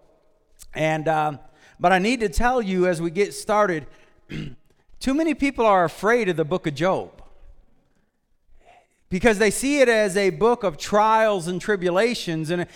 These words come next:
it's kinda like a debt collector. If you don't answer, they didn't call. <clears throat> And so if you don't read it, <laughs> you'll have no problems at all. And, uh, but, you know, James said that you ought to consider the endurance or the patience of Job and how God is merciful.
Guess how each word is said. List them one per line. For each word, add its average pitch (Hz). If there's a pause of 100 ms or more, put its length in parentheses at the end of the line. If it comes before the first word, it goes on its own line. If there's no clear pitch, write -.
(100)
it's 185
kinda 262
like 247
a 185
debt 233
collector. 156
If 131
you 185
don't 208
answer, 220
they 190
didn't 190
call. 233 (800)
<clears throat> - (680)
And 196
so 226
if 185
you 226
don't 240
read 277
it, 202
<laughs> -
you'll 214
have 226
no 240
problems 240
at 175
all. 131 (560)
And, 196
uh, 185 (340)
but, 240
you 254
know, 262
James 262
said 226
that 202
you 220
ought 247
to 240
consider 277
the 220
endurance 214
or 196
the 185
patience 226
of 151
Job 160
and 214
how 220
God 233
is 208
merciful. 226